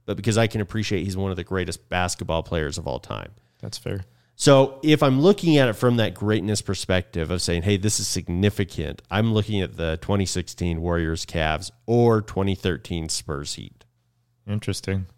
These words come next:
Speaker 2: Any particular reason for either of those, Ricky?
Speaker 1: Game seven series, um,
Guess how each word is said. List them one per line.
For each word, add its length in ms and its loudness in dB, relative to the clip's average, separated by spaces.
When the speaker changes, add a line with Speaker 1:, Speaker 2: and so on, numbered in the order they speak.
Speaker 2:
Any 140 0
particular 440 2
reason 260 0
for 120 -2
either 240 2
of 60 -2
those, 200 2
Ricky? 300 -4
Speaker 1:
Game 240 4
seven 340 2
series, 880 0
um, 720 2